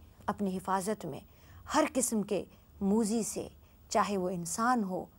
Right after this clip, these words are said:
चाहे वो शैतान हो, आपको अपनी पनाह में ले लिया है।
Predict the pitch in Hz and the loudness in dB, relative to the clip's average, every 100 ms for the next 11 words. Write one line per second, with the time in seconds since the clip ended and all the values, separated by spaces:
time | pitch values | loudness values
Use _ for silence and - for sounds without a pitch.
0 | - - 208 185 196 196 - 190 208 214 | -20 -6 -4 -4 -6 -8 -8 -6 -4 -4
1 | 190 190 - - - - - 196 196 - | -6 -10 -14 -16 -20 -20 -2 -2 -2 -4
2 | 185 196 196 190 220 190 160 202 - - | -6 -6 -4 -4 -4 -4 -6 -8 -10 -10
3 | - - | -12 -14